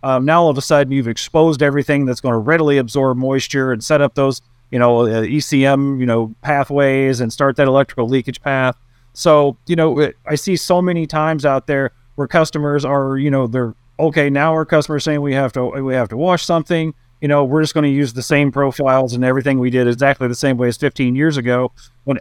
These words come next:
everything was through hole." You know, we, well, not fifteen years ago, you know, still even fifteen years ago, you know,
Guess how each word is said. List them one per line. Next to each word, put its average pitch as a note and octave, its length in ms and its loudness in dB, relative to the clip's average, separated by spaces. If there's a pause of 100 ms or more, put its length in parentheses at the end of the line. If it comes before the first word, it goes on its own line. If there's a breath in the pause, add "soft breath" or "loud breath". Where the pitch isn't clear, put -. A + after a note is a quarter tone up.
everything D3+ 500 2
was C3 140 -4
through D3 260 -2
hole." G2 340 -4
You A#2 120 -10
know, A#2 180 -2
we, B2 280 -4
well, C3+ 260 2
not C#3 180 0 (100)
fifteen G#3 320 0
years D#3+ 200 -2
ago, C#3+ 240 2
you D3 100 -4
know, C3+ 180 -2 (200)
still A3+ 280 2
even G#3 180 0
fifteen G#3 420 0
years F#3 240 0
ago, C3+ 280 2
you C#3 120 0
know, C#3 300 2